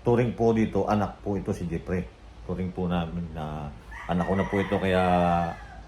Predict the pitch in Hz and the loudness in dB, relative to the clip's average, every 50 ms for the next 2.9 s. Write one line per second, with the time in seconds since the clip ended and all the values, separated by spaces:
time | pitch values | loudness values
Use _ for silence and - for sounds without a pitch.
0 | - - - - - - - 101 101 101 - 113 101 101 110 107 110 107 104 104 | -20 -20 -20 -20 -20 -4 -2 0 0 2 2 2 4 6 6 6 6 4 4 4
1 | 101 101 98 95 95 98 95 95 95 95 92 104 110 107 98 95 95 95 92 90 | 4 4 4 4 4 6 6 6 6 6 4 2 2 2 0 0 0 0 0 2
2 | 87 87 87 87 87 87 87 85 80 80 87 90 87 87 87 87 87 | 2 2 2 2 2 0 0 -2 -4 -4 -4 -2 0 0 0 0 -2